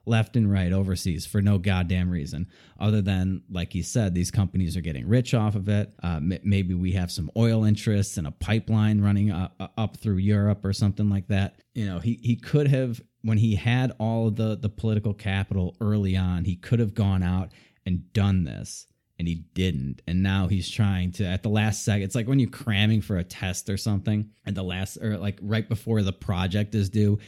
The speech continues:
you're throwing all this shit together in your diorama or whatever. Like, this is what he's doing. He's like, "Oh, yeah, I, I promised to do this, so I'm, I'm gonna do that now." And just hastily throwing all this shit out there. It, it, it's just a goddamn shame. He could have actually done something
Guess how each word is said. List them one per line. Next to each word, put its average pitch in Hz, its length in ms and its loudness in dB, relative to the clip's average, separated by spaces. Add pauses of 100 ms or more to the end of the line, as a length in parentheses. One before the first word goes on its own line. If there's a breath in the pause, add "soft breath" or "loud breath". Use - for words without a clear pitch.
you're 92 120 -2
throwing 107 440 2
all 101 120 2
this 95 140 0
shit - 380 -4
together 101 420 4
in 98 100 4
your 90 120 2
diorama 98 800 0
or 107 80 0
whatever. 104 420 0 (460 soft breath)
Like, 110 220 -6
this 123 340 -4
is 113 160 -2
what 113 100 2
he's 95 200 2
doing. 101 160 2
He's 87 120 -2
like, 104 120 0
"Oh, 117 180 -2
yeah, 107 180 -2
I, 95 160 -2
I 92 100 -8
promised 113 360 0
to 113 80 0
do 104 140 0
this, 139 280 0
so 107 140 -2
I'm, 110 180 0
I'm 120 160 0
gonna 131 140 2
do 120 140 0
that 113 260 0
now." 113 380 0
And 95 400 -6
just 113 180 -12
hastily 113 560 0
throwing 110 420 0
all 107 120 2
this 101 160 0
shit 98 260 -4
out 98 240 -2
there. 92 280 -6 (580 soft breath)
It, 101 240 -14
it, 107 160 -6
it's 117 200 -4
just 123 200 -2
a 95 40 -2
goddamn 95 480 -2
shame. 92 460 -2
He 104 140 2
could 131 180 2
have 110 100 0
actually 101 500 -4
done 98 220 0
something 95 640 -2